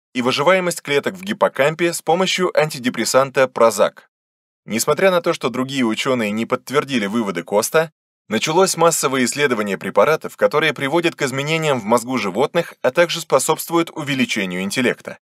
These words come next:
В две тысячи седьмом году Коста представил новое исследование, из которого следует, что приём моментина,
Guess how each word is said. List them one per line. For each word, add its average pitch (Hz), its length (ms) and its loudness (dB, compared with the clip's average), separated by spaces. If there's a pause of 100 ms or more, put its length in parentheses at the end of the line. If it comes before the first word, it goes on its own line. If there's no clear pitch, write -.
(500)
В 92 140 -14
две 123 160 0
тысячи 175 280 -2
седьмом 131 380 -2
году 101 300 2
Коста 156 340 -2
представил 147 540 0
новое 123 340 2
исследование, 120 720 -2
из - 220 -6
которого 175 360 0
следует, 104 460 -2
что 117 200 -2
приём 127 360 2
моментина, 110 720 -4